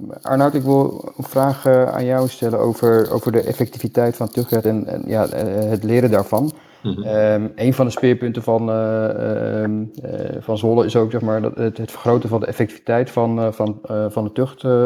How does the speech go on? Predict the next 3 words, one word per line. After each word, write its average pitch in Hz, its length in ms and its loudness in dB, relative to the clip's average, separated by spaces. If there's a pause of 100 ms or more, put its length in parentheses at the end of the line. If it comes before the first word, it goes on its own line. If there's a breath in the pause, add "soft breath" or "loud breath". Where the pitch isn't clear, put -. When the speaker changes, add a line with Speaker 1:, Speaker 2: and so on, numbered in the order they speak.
Speaker 1:
tuchtrechtspraak. 131 640 0 (360 loud breath)
Speaker 2:
Ja. 110 220 2 (160)
Speaker 1:
Hoe, - 640 -10